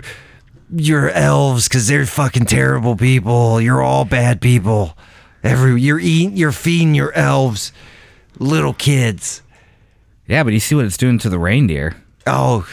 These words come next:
Speaker 1: they, yeah, they're faster and stronger than I've ever seen before. One more week, Santa. One more week. I, I just go out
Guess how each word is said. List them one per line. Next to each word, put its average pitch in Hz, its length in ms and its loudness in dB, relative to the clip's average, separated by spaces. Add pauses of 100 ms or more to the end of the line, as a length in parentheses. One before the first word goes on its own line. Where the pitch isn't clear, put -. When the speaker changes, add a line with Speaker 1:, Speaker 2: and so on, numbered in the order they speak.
Speaker 1:
they, 131 280 0
yeah, 127 200 0
they're 117 440 0
faster 117 680 -2
and 104 120 0
stronger 107 480 -2
than 95 140 0
I've 90 220 -4
ever 82 260 -8
seen 87 300 -6
before. 76 600 -14 (880)
One 175 260 2
more 170 280 2
week, 131 280 0
Santa. 110 580 -2 (880)
One 143 320 0
more 127 280 0
week. 95 400 -6 (2000)
I, 78 280 -12
I 78 180 -6 (300)
just - 180 -12
go 87 100 -2
out 82 180 -4